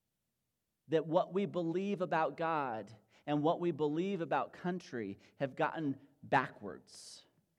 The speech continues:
What we believe about God and what we believe about race have become inordinate.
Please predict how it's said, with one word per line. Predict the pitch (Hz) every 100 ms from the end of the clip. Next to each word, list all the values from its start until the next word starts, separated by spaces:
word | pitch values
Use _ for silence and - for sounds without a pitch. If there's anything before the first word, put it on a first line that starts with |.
| _ _ _ _ _ _ _ _ _ _ _ -
What | 165
we | 180
believe | 143 160 180 208 196
about | 175 156 143
God | 170 170 165 160
and | 151
what | 156
we | 165
believe | 139 151 170 190 175
about | 160 143 160
race | 165 160 131 123 - - - _ _ _ _ _ _ _ _ _ _ _ _ -
have | 143
become | 151 151 151
inordinate. | 147 147 143 143 120 85 -